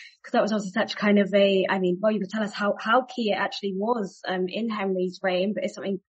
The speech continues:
um, listeners will be very aware of, um, in terms of ha-,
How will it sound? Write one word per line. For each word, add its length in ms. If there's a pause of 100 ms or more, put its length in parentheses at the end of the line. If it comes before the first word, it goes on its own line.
um, 200
listeners 320
will 60
be 140
very 240
aware 320 (100)
of, 160 (520)
um, 420
in 160
terms 400
of 100
ha-, 140